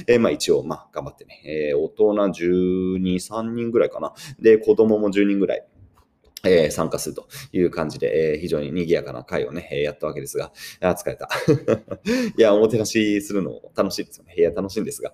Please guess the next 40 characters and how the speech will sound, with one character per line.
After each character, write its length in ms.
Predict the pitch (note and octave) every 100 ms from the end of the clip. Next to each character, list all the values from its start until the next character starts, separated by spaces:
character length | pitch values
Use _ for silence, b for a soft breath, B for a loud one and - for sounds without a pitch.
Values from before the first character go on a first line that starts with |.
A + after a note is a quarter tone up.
| B B
え 220 | - E2 C#2+
ー、 40 |
あ 40 | D2
の、 260 | D2 C#2+
で 100 | E2
か 120 | -
い 60 | A#2+
ね、 120 | C2+
ガ 120 | F2
ス 180 | F2 B2
グ 120 | A#2
リ 120 | B2 D#2+
ル 120 | C2+
を 40 |
今 160 | - D2+
回 120 | C2+
ね、 80 | C2+
す 140 | -
ご 140 | F#2 F#2+
い 80 |
大 140 | C#2+ E2+
き 340 | - F2+ D#2+
な 120 | D#2
の 160 | C#2+ B1
を 80 | B1+
使 180 | - D#2+
っ 120 | -
た 100 | -
で 100 | -
す 120 | -
ね、 80 | C#2
割 160 | D#2+ A#2
と 100 | -
片 260 | - B2+
付 140 | A2+ -
け 40 |
が 60 | -
大 140 | E2
変 180 | C#2+ D2
で、 120 | C2+